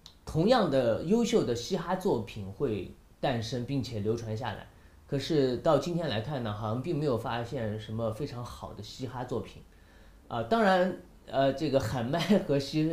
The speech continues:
嘻哈是两件事情啊，像惊雷这种，它不属于，呃，嘻哈这种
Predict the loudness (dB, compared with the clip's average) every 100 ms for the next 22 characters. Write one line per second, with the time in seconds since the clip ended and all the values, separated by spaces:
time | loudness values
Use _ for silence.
0 | -2 -4 -2 0 2 0 -2 -2 -4 -4
1 | -6 -6 -6 -6 -4 -2 0 0 0 0
2 | -2 -4 -6 -8 -4 -4 -4 -6 -18 -20
3 | -20 -14 -8 -4 -4 -4 -4 0 0 0
4 | -2 -4 -6 -10